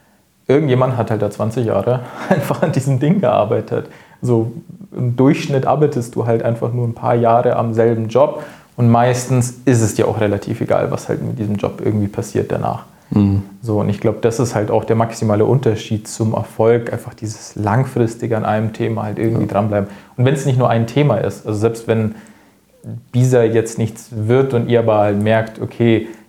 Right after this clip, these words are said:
Speaker 1: die Technologie dahinter ist total geil, kann ich für irgendwas ganz anderes benutzen, im Gastro- oder was auch immer Bereich. Einfach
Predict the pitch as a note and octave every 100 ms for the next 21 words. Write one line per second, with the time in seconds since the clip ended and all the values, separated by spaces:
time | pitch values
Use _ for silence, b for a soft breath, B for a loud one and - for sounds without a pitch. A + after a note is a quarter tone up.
0 | - A2+ A#2 - G#2+ G2+ D3+ D3+ G2 A2+
1 | G#2+ G#2+ A#2 A2+ A2+ G2+ A2+ A#2+ A#2 A2
2 | G#2 - - D#3 C3+ A#2+ A#2 - A#2+ A#2
3 | B2 A2+ G#2 - A2+ A#2 - B2 A#2+ A#2+
4 | A#2+ A#2 A2+ A2 - - A2+ A2 G#2 -
5 | A#2+ G#2+ G#2 G#2 - G#2 -